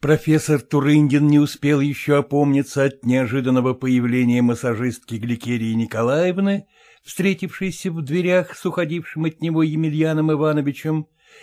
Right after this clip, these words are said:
Илья не успел еще запереть дверей за гостем, как массажистка, пробежавшая сначала через прихожую в столовую,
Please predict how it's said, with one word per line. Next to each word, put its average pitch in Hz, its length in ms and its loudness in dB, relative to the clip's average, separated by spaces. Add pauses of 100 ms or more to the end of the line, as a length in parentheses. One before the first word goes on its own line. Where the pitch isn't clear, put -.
Илья 196 440 2
не 190 120 2
успел 151 420 0
еще 127 340 -2
запереть 117 580 -2
дверей 139 520 -2
за 214 180 0
гостем, 220 680 -2 (260)
как 170 260 2
массажистка, 156 920 0
пробежавшая 131 720 0
сначала 117 640 -2 (180)
через 123 260 -2
прихожую 117 580 -4
в - 60 -14
столовую, 214 680 0